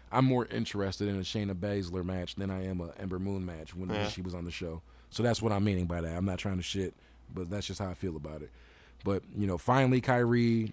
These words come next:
Speaker 1: the winner of the first Mae Young Classic, it's, it looks like she's finally gonna get her crown. I'm happy about that.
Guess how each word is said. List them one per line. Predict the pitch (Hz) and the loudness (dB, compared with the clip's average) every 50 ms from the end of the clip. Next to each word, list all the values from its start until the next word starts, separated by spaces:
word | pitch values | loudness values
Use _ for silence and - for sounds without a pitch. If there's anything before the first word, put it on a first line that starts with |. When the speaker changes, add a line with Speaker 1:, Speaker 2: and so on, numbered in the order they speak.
| - 98 | -4 -4
Speaker 1:
the | 101 101 | -2 0
winner | 95 117 127 120 120 117 | 2 4 6 8 8 8
of | 107 107 | 6 6
the | 107 101 | 4 0
first | 87 - 131 127 120 107 113 | 0 0 2 2 2 2 0
Mae | 110 107 104 | 0 0 2
Young | 104 104 101 98 | 2 2 0 0
Classic, | - 107 104 98 95 - 104 101 | -2 -2 -2 -2 -4 -6 -8 -8
it's, | 120 117 - - | -8 -10 -10 -10
it | - 117 113 123 | -8 -8 -2 0
looks | 208 214 - 214 | 0 0 0 0
like | 214 196 | -2 -2
she's | - 202 180 | -2 -2 -2
finally | 196 190 185 180 175 | 0 0 0 2 0
gonna | 175 165 | 0 0
get | 160 160 143 | 0 0 0
her | 139 | 0
crown. | 131 - 147 139 135 131 | 0 0 0 0 0 0
I'm | 131 131 | 0 0
happy | 131 123 117 - 98 98 | 0 0 -2 -2 -4 -4
about | 90 92 90 87 - | -4 -4 -6 -6 -6
that. | 90 90 90 | -8 -10 -10